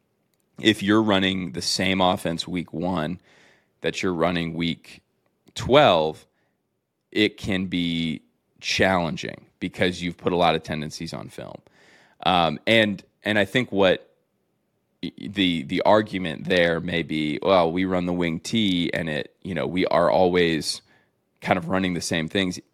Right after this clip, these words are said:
Yes, it, to a degree, but you also have so many answers built in, in that offense. Um, and so I think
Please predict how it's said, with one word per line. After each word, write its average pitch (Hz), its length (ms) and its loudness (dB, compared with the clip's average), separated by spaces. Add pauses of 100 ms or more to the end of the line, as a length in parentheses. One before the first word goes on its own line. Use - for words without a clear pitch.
Yes, 101 520 2
it, 98 220 -6
to 110 100 -4
a 92 40 -2
degree, 90 300 0
but 87 220 -4
you 107 80 4
also 98 240 2
have 87 180 -4
so 95 400 0
many 92 300 -2
answers 85 460 -4
built 67 300 -4
in, 60 380 -10
in 80 140 -6
that 69 180 -2
offense. - 560 -8 (560)
Um, 76 460 0
and 95 120 -2
so - 140 2
I 85 100 4
think - 420 -6